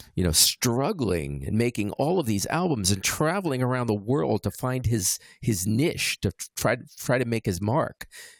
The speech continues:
And finally he does it. So he understood the struggle.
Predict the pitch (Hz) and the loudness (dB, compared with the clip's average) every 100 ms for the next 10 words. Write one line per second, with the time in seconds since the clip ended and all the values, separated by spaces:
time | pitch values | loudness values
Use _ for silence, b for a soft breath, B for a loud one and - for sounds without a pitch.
0 | B 98 95 - 123 143 147 104 92 90 | B -2 0 0 2 2 0 0 0 2
1 | 98 107 113 - 67 104 98 - 117 117 | 2 2 0 -2 0 2 0 0 0 2
2 | 110 - - 104 101 92 - - - 78 | 2 2 0 0 0 0 2 2 2 0
3 | 73 87 - | 0 -2 -10